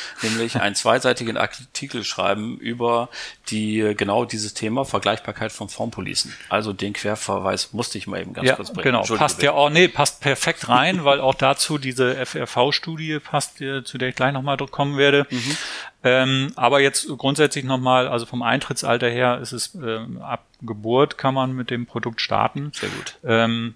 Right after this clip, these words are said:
Speaker 2: in der, ähm, B U, Bio-Risk-Option nennt sie sich bei uns, äh, kann man quasi dann, ähm, äh, später eben auf B U einbauen.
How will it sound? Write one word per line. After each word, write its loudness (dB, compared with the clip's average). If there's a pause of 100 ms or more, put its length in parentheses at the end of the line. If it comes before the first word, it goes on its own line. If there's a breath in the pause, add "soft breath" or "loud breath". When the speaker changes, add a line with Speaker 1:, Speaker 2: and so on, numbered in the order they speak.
(120)
Speaker 2:
in -4
der, 4
ähm, -2
B -6
U, -10
Bio-Risk-Option -2
nennt 0
sie -8
sich -10
bei -6
uns, -4 (380 loud breath)
äh, 0
kann -2
man -2
quasi 2
dann, -2
ähm, -4
äh, -10
später -4
eben -4
auf -6
B -10
U -8
einbauen. 4